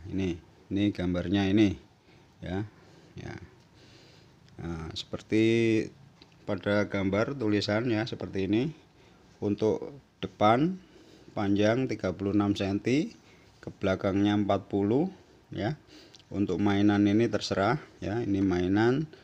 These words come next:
atau pemanis, yang ini handle-nya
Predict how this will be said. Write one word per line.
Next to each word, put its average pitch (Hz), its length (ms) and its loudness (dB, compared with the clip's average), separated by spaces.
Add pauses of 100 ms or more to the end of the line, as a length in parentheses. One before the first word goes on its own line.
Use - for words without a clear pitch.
(180)
atau 92 240 -8
pemanis, 98 720 0
yang 90 160 -2
ini 98 240 0
handle-nya 95 720 0